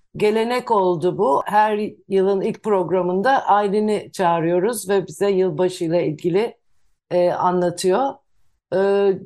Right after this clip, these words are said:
Speaker 1: iki bin yirmi
Speaker 2: bir şey olarak, miras olarak değil mi? Böyle
Speaker 1: Evet,
Speaker 2: yılbaşı
Speaker 1: kültürel
Speaker 2: denen
Speaker 1: miras
Speaker 2: şey.
Speaker 1: olarak,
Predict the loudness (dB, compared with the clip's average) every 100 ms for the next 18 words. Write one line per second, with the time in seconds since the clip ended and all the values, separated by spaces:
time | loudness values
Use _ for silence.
0 | -4 -2 0 0 0 0 0 0 0 -6
1 | -2 0 2 -2 -8 -4 0 2 2 0
2 | -2 0 -2 -8 _ -4 -2 -2 -2 0
3 | 0 2 0 -2 -4 -2 2 2 2 0
4 | 0 0 0 -2 -2 0 0 0 0